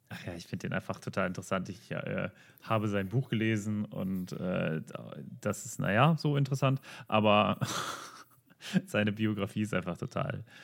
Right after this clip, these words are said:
spannend und, äh, ich mag ihn einfach als, ähm, so jemand, der sehr interessant und gut argumentieren kann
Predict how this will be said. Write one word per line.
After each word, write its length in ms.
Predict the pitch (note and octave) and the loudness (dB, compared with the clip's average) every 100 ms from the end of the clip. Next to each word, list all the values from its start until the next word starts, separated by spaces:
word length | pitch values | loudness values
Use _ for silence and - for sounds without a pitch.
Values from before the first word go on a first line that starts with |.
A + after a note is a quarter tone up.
| - - | -20 -12
spannend 720 | - - - F#2+ F#2+ F2+ F2 - | -8 0 4 4 2 -2 -6 -8
und, 360 | - - - | -10 -10 -8
äh, 120 | F2 - | -6 -4
ich 180 | - | -6
mag 300 | - F2 F2+ | -4 -4 -4
ihn 140 | F#2 F#2 | -4 -2
einfach 320 | F2+ - - | -4 -6 -8
als, 480 | - F2 F2+ - - | -6 -4 -6 -10 -8
ähm, 460 | E2+ E2 - - - _ _ _ - | -6 -4 -4 -6 -8 _ _ _ -20
so 220 | - F#2+ | -6 -4
jemand, 380 | F2 E2+ E2+ - | -2 -2 -4 -2
der 380 | E2+ E2 E2+ - _ _ _ _ _ _ | -2 -2 -4 -12 _ _ _ _ _ _
sehr 380 | A2 F#2 G#2+ G#2+ | -8 -2 4 4
interessant 960 | F#2+ G2+ F#2 F#2 - G2 F#2 F#2 - - _ _ _ _ _ | 2 -4 -6 -8 -4 -2 -2 -4 -8 -18 _ _ _ _ _
und 220 | G2+ F2+ _ _ | -10 -10 _ _
gut 480 | - A2 A2 - - _ _ _ _ | -4 -2 -4 -10 -20 _ _ _ _
argumentieren 680 | G#2+ G2 F#2 F2+ - F#2 F#2+ | -4 -2 -2 -4 -4 -6 -6
kann 360 | - - - | -6 -8 -8